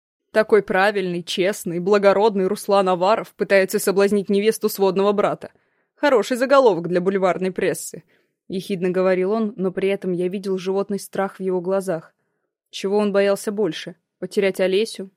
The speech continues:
Лишиться материальной поддержки или моего гнева? «Не угрожай мне, Олег». Понял я, что прессу и мать он упомянул не просто так. «Знаешь, а я рискну. Может, хоть раз в жизни моя мать посмотрит на тебя моими глазами.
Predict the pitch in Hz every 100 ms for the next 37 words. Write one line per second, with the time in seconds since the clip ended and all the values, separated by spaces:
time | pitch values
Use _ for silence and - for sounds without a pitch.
0 | _ 175 185 220 - 202 190 202 185 185
1 | 185 - 175 170 214 - - 185 180 190
2 | 190 196 202 202 160 165 - _ _ _
3 | _ _ _ _ _ _ - 175 175 185
4 | 190 196 180 139 147 156 151 - - _
5 | _ _ _ _ _ _ _ 196 208 196
6 | 185 185 190 175 190 185 190 180 202 202
7 | 190 175 180 180 196 185 185 175 147 -
8 | - - - _ _ _ _ _ _ _
9 | 202 208 330 214 - - _ _ - 233
10 | 240 247 - 180 156 _ _ _ _ _
11 | - 196 208 202 233 233 226 202 240 185
12 | 185 190 196 196 - 202 254 254 190 185
13 | 180 185 180 196 208 185 165 180 165 165
14 | 165 165